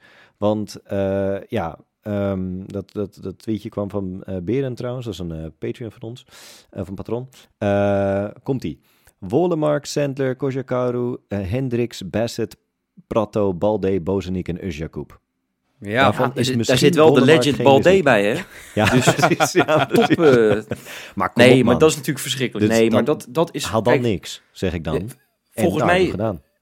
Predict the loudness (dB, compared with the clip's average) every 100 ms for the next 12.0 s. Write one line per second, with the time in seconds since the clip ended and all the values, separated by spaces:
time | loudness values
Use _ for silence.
0 | _ _ _ -6 -4 -2 0 0 0 -2
1 | -4 -2 -2 0 -2 -2 -2 -2 -2 -2
2 | 2 2 2 0 0 -4 -6 -6 -4 -6
3 | -4 0 2 2 -4 -6 _ 0 0 0
4 | -6 -8 -8 -8 -4 -4 -6 _ _ _
5 | _ _ _ -4 -2 0 -2 -4 -6 _
6 | _ _ _ -4 0 0 -2 -10 -10 -2
7 | 0 0 -6 -6 -8 -4 -4 -4 0 2
8 | 4 2 0 0 -2 -2 -4 -4 -6 -6
9 | -4 -6 -4 -2 -4 -4 -8 -2 -2 -2
10 | -4 -4 -4 -4 -8 -6 -6 -4 -6 -2
11 | -2 -2 -4 -4 -4 -6 -6 _ 2 2